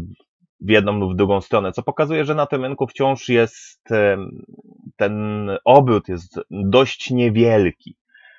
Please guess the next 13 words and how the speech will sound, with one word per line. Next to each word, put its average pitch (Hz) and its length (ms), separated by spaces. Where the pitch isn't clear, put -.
e, 95 540
w - 380
tym 120 180
kontekście, 113 560
że 110 160
nie 117 140
ma 113 140
jednostronnej 107 1160
przewagi 95 680
ani 104 240
byków, 92 380
ani 101 260
niedźwiedzi. 90 640